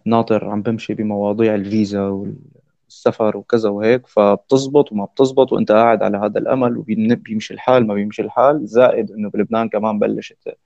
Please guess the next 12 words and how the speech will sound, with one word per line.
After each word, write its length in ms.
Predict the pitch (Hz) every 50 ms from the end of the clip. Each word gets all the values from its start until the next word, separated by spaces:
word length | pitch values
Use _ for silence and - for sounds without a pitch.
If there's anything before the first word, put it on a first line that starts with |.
| _ _ _ _ _ _ _ _ _ _ _ _ -
آه، 760 | - 113 107 104 104 107 101 104 104 101 98 101 101 101 101
ال-، 840 | 101 101 101 101 101 101 101 104 107 104 104 107 107 107 - -
الثورة، 560 | 107 - - _ - 123 131 131 127 120 120 120
وبعدها 360 | 120 107 104 98 - - -
صار 180 | - - - - -
في 100 | _ _
كتير 240 | - - 113 107 -
مشاكل، 680 | - - - 117 131 135 127 - - 117 117 117 117 110 104
ويوم 400 | 101 104 104 101 107 110 104 104
مسكرين 760 | 101 101 - 104 - _ - - 123 123 117 117 110 101 -
ويوم 180 | - 95 98
فاتحين، 720 | 101 - - 98 98 - - - 127 120 120 117 113 113 117